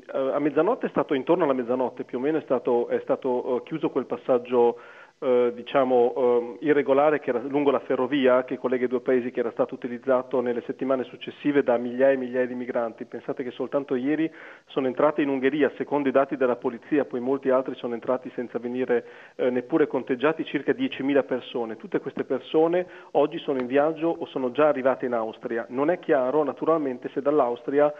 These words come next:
potranno e come e quando proseguire il loro viaggio, eh, verso la Germania. Eh, il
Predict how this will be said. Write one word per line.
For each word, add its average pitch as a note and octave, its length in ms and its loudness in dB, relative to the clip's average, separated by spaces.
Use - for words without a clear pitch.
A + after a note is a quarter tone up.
potranno D3 640 2
e C#3 100 -2
come C#3+ 400 2
e C3 120 -4
quando B2+ 400 0
proseguire C3 500 -2
il B2+ 60 0
loro B2 160 0
viaggio, B2 520 0
eh, A#2+ 340 6
verso C#3 320 2
la B2+ 80 2
Germania. A2+ 580 -2
Eh, D3 200 6
il D#3 120 -2